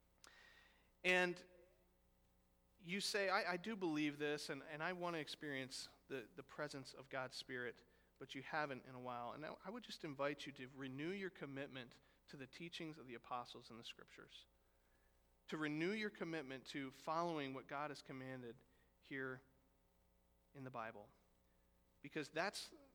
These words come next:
that's where it starts, not just with our personal experience, but with the experience of those who walked and talked with Jesus.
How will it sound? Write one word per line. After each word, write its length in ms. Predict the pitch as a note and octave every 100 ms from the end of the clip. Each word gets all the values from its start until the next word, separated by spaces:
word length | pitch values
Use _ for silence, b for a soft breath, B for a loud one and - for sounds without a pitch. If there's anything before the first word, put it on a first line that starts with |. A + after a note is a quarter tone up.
| E3
that's 300 | F#3 G3+ -
where 200 | D#3 D3+
it 120 | C3
starts, 540 | - A#2+ A2+ G#2+ - - - -
not 180 | D#3+ F#3
just 220 | F#3+ -
with 140 | D#3 D3
our 160 | D3
personal 420 | - E3 D3 C#3+
experience, 500 | C3 - - C3 A#2+ -
but 100 | C3
with 140 | C#3
the 100 | C#3+
experience 560 | B2+ - - E3 E3 D#3+
of 140 | C3+
those 220 | B2+ C3 -
who 100 | A#2+
walked 340 | A#2+ B2+ B2+
and 120 | A#2+
talked 260 | - A#2 -
with 100 | G#2+
Jesus. 520 | F#2+ G#2 - -